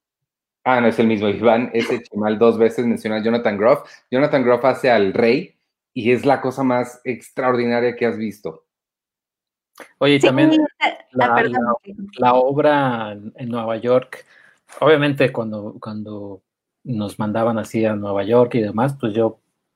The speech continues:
Speaker 2: ver teatro musical, pues tampoco, pero, pero sé que si ibas ahí a, a buscar boletos que, pues, no había, pero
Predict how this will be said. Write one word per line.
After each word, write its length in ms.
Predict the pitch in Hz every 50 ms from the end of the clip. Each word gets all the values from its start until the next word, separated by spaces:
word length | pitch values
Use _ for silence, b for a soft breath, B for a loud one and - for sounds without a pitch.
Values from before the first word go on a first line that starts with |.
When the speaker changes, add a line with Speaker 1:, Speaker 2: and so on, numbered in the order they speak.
| _ _ _ _
Speaker 2:
ver 320 | - 123 120 117 120 117 -
teatro 300 | - 120 113 - - 117
musical, 380 | 107 98 104 104 - 127 131 135
pues 160 | 117 98 104
tampoco, 500 | - 113 101 101 - 117 117 - 185 - B B B B B B B B B B
pero, 840 | _ 135 135 135 131 131 131 127 127 127 127 123 123 123 123 120 - _
pero 580 | _ 131 123 120 120 120 120 120 120 120 120 -
sé 260 | - - - 147 139 139
que 680 | 151 160 160 160 151 139 131 120 113 110 101 104 104 _ _ _
si 260 | _ - - 139 135
ibas 320 | 139 147 156 165 156 - 151
ahí 220 | 127 127 135 143
a, 80 | 147 143
a 360 | 135 127 120 120 110 107 104 -
buscar 400 | 123 113 110 107 - - 131 127
boletos 440 | 135 135 127 127 131 - 147 135 -
que, 120 | - - -
pues, 300 | _ _ 107 104 95 101
no 180 | 107 120 120
había, 480 | 123 127 123 131 131 123 131 135 135 135
pero 300 | - 107 104 98 98